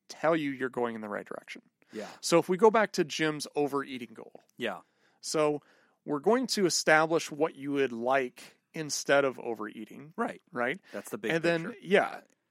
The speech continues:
Speaker 1: which is one of the other qualities that we're gonna get to in a second. But we also want to look at, okay, assuming you're gonna start making progress, as you start to make progress,
Speaker 2: How will we know?
Speaker 1: what is the first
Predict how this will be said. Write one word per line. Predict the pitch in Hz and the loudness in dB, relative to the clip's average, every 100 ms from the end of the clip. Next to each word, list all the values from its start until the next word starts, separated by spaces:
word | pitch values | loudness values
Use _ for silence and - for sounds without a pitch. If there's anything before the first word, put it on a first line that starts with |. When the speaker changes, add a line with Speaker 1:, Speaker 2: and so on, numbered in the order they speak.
| - | -6
Speaker 1:
which | 147 - | -4 -2
is | 165 139 - - | -2 -4 -6 -10
one | 135 139 | -6 -6
of | 131 | -2
the | 131 | -2
other | 120 117 113 - _ _ _ | 0 -2 -4 -10 _ _ _
qualities | - 147 127 120 | 2 4 4 0
that | 113 | -4
we're | 117 | -10
gonna | 117 120 - | -10 -12 -6
get | 127 - | -8 -6
to | 123 | -8
in | 107 | -8
a | |
second. | - 226 - 127 - - - _ _ _ | 0 0 0 -6 -10 -20 -20 _ _ _
But | 156 | 0
we | 180 | 4
also | 180 220 208 | 4 4 2
want | 170 165 160 | 2 0 -2
to | - 151 - | -8 -12 -2
look | 151 147 | 0 0
at, | 139 - | -2 -2
okay, | 160 139 117 - | -4 -4 -6 -10
assuming | 147 - - 294 320 247 | -6 -4 0 0 0 0
you're | 202 190 | 2 2
gonna | 185 | 0
start | - 165 156 | 0 0 0
making | 139 127 135 | -4 -8 -8
progress, | - 110 107 156 196 - - _ _ _ - | -6 -6 -6 -8 -8 -12 -14 _ _ _ 0
as | 175 247 | 2 2
you | 226 | 0
start | 185 175 147 - | 0 2 0 -2
to | 135 | -10
make | 127 - | -10 -8
progress, | - 110 98 101 | -6 -6 -8 -4
Speaker 2:
How | 117 | -2
will | 110 107 | -2 -4
we | 104 98 | -6 -12
know? | 87 78 _ | -14 -18 _
Speaker 1:
what | 160 196 285 294 | -6 0 2 0
is | 196 196 | -4 -2
the | 180 | -2
first | - - 196 202 185 | -2 0 4 4 2